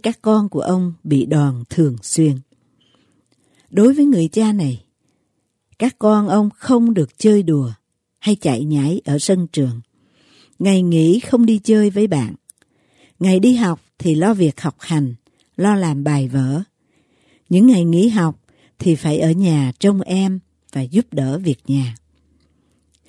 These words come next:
Khi các con vì ham chơi, quên, không làm những điều cha dặn bảo,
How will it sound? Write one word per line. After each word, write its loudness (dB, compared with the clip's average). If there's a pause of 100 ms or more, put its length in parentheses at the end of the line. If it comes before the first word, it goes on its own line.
(120)
Khi 0
các -4
con 0
vì 0 (120)
ham 0
chơi, 2 (440)
quên, 4 (440)
không 0
làm 0
những 0
điều 2
cha 0
dặn -4
bảo, -4